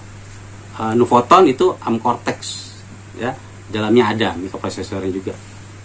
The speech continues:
ya. Nah, ini untuk, untuk apa, eh, untuk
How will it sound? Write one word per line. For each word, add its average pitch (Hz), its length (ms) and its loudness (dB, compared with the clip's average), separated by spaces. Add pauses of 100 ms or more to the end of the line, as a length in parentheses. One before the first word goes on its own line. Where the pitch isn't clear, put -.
(640)
ya. 120 160 -2 (4000)
Nah, 120 120 6
ini 151 120 12
untuk, 165 480 8
untuk 147 720 8
apa, 180 320 6 (640)
eh, 131 380 4 (100)
untuk 127 640 4